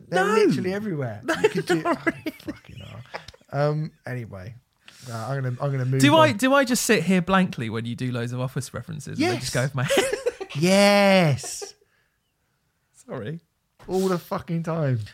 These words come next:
Speaker 2: I like the people in the
Speaker 1: Two for ten,
Speaker 2: Office.
Speaker 1: four.
Speaker 2: I like Martin Freeman. He's good.
Speaker 1: Yeah,
Speaker 2: He was
Speaker 1: Tim
Speaker 2: a
Speaker 1: from
Speaker 2: Hobbit
Speaker 1: The
Speaker 2: once.
Speaker 1: Office.
Speaker 2: I liked him from The Office. Yeah, yeah.
Speaker 1: Yeah.
Speaker 2: That's, well, that's Richard Herring's Let's Discuss It podcast.
Speaker 1: <laughs> Yeah.
Speaker 2: Uh, I like, um, uh, uh,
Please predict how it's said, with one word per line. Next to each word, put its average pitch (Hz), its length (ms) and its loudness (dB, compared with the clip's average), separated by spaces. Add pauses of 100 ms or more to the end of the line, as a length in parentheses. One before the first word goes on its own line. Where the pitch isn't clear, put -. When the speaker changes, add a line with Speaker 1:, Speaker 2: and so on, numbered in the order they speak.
(120)
Speaker 2:
I 233 60 4
like 320 200 4
the 226 80 0
people 160 340 4
in 123 80 2
the 117 80 -6
Speaker 1:
Two - 20 2
for 147 80 2
ten, - 80 -2
Speaker 2:
Office. - 140 0
Speaker 1:
four. 160 180 -2
Speaker 2:
I 156 40 0
like 147 200 4
Martin 139 320 2
Freeman. 131 460 0 (200)
He's 131 200 -4
good. - 260 -4 (200)
Speaker 1:
Yeah, 123 160 -8
Speaker 2:
He 135 120 -2
was - 80 0
Speaker 1:
Tim 135 100 0
Speaker 2:
a 143 40 0
Speaker 1:
from 127 80 0
Speaker 2:
Hobbit 139 100 0
Speaker 1:
The 135 60 -2
Speaker 2:
once. 220 100 -2
Speaker 1:
Office. 156 280 -8
Speaker 2:
I 135 60 -6
liked 135 220 -6
him 123 80 -6
from 117 140 -10
The 120 60 -6
Office. - 240 -14
Yeah, 123 180 -8
yeah. 117 100 -2
Speaker 1:
Yeah. 123 80 -8
Speaker 2:
That's, 127 200 -2
well, 190 120 4
that's 175 160 2
Richard 147 260 -8
Herring's 131 300 -4
Let's 143 120 -10
Discuss 143 340 -6
It 139 200 -2
podcast. - 320 -8 (160)
Speaker 1:
<laughs> 302 160 -12
Yeah. 143 380 4
Speaker 2:
Uh, 143 80 -2
I 156 80 6
like, 147 320 4
um, 135 420 2
uh, 127 320 0 (100)
uh, 120 320 -4